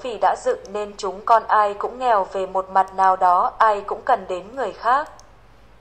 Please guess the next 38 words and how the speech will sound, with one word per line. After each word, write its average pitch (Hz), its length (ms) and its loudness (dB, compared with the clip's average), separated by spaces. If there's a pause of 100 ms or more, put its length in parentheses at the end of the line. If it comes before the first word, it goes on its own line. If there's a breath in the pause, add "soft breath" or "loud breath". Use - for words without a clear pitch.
(180)
Như 220 180 -8
thế 196 260 -4
là 240 240 0
chúng 196 240 -8
con 220 240 2
được 196 220 -6
mời 190 220 0
gọi 190 240 2
sống 190 400 -2
cho 240 140 0
nhau, 226 420 0 (100)
làm 196 280 2
cho 226 140 0
nhau 226 340 2
thêm 220 260 -6
giàu 190 260 2
có. 190 440 2 (1080)
Cảm 190 180 2
ơn 233 300 -2
Chúa 196 280 0
vì 214 220 -10
Chúa 190 260 -2
cũng 220 240 -6
nghèo, 202 400 2 (140)
vì 208 160 -10
Chúa 190 240 -2
rất 311 260 0
cần 208 240 4
đến 185 280 -6
chúng 208 280 -6
con 226 260 4
để 196 140 -4
hoàn 196 300 2
thành 196 280 -2
công 226 260 -2
trình 214 280 -8
cứu 196 180 -6
độ. 214 360 0